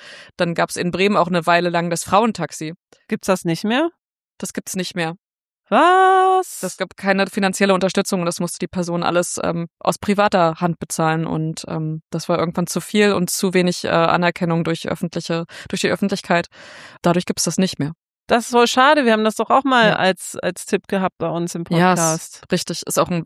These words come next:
Speaker 1: super Konzept gewesen. Haben auch, haben auch Menschen angenommen und die Person, also der, der Mann, der das gemacht hat, der war bis in die Morgenstunden, glaub ich, unterwegs, weil das
Speaker 2: Mhm.
Speaker 1: Leute in Anspruch genommen haben. Ist auch ein super, ein super Ding einfach, ne? Aber ja, das,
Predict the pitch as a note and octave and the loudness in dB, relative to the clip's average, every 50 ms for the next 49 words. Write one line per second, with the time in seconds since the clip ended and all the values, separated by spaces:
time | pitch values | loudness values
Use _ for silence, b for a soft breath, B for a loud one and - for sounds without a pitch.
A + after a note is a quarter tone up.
0 | - - E3+ E3 G3 G3+ - G#3 - G3+ F#3 - G3 - - - G3+ G#3 G#3 G3 | -6 -10 -4 -2 0 2 2 0 2 0 2 2 0 0 2 0 2 2 2 2
1 | G3 F#3 F3+ F3+ F3 F3+ E3+ F3 F3+ - - _ _ _ - - - G3+ F3 F#3 | 2 2 2 2 2 2 0 -2 -2 -4 -10 _ _ _ -18 -8 -6 -4 -4 -2
2 | - - - F3+ - F#3 F3 F3 E3+ - - D#3 E3+ F#3 G3 G3+ F#3+ F#3+ F#3 F3+ | 0 0 0 0 0 0 0 0 0 0 0 2 2 2 2 2 2 2 0 0
3 | F#3 - F3+ - F#3 E3+ E3 F3 F3 F3+ F#3 F3+ E3+ E3 E3+ E3 E3+ E3 E3 D#3+ | -2 -4 -4 -2 -2 -2 0 2 2 2 2 0 -2 -2 -2 -2 0 0 0 0
4 | E3 E3 E3+ E3 E3+ F3+ F3+ F3 - - F3+ F3 E3+ - E3+ E3 F3 D#3+ E3+ E3+ | -2 -2 0 0 0 0 -2 -4 -4 -2 -2 -2 0 -2 -2 -2 0 0 2 0
5 | E3+ D#3+ - _ F3 - - F#3+ F#3 F3+ F3 - F3 F#3 G3 F#3+ - - F3+ F3+ | 0 0 -2 _ -4 -2 0 0 2 2 4 4 4 4 2 0 0 0 0 0
6 | F3 E3 F3 E3 E3 E3+ F3 E3+ E3+ E3 D#3+ D#3+ D#3+ - - E3+ E3 E3+ F#3 F3+ | 0 0 0 0 0 0 -4 -2 -2 -2 0 -2 -2 -2 -2 0 2 2 2 2
7 | F3+ E3+ E3+ E3+ - F3+ E3+ D#3+ E3 F3 - - - F3 - - F3 E3 D#3+ D#3+ | 2 2 2 2 2 0 0 0 -2 -2 -2 -2 -2 -2 -2 -2 -2 -2 -2 -2
8 | E3 E3 D#3+ E3 D#3+ - F3 D#3 E3 E3 D#3 D#3+ F3 - F#3 F3 E3+ B B B | -2 -2 -2 -2 -2 -4 -4 -4 -4 -4 -4 -4 -2 0 0 0 0 B B B
9 | B B B B B B B B B B B F#3+ F3+ - G3+ - A3 G#3 E3+ F3+ | B B B B B B B B B B B -6 -2 -2 0 2 2 2 4 2
10 | G3+ A3 A#3+ G3+ D#3+ D#3 D#3+ - E3+ D#3+ B2+ E3 E3 G3 A#3+ - - F3 E3+ D#3+ | 2 4 4 4 2 0 -2 -4 -8 -8 -6 -6 -4 -4 -6 -6 -6 -6 -8 -6
11 | D3+ D#3+ D#3+ D#3 D#3+ E3 - _ _ _ D#3+ D#3 D3+ - _ _ _ _ - D#3 | -4 -4 -4 -4 -4 -6 -10 _ _ _ -10 -10 -10 -12 _ _ _ _ -12 -12
12 | - - - - | -10 -10 -10 -12